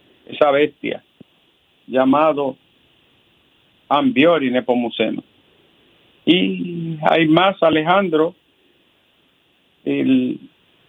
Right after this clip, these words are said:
el presidente de la República se reunirá esta tarde con la cabeza directiva de la Asociación Dominicana de Profesores.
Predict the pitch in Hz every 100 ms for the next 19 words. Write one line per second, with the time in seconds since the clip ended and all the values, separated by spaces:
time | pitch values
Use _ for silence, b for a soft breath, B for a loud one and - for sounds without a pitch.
0 | _ _ _ 135 151 139 147 151 156 156
1 | 156 165 - 170 165 160 170 160 151 143
2 | 139 139 147 151 139 135 151 139 - -
3 | _ _ _ _ _ _ _ _ _ _
4 | _ 160 160 147 151 _ _ _ _ _
5 | _ 127 135 135 139 170 - 151 139 135
6 | - 151 143 135 127 127 - 127 127 113
7 | 147 151 147 135 127 143 143 135 117 120
8 | - 113 135 123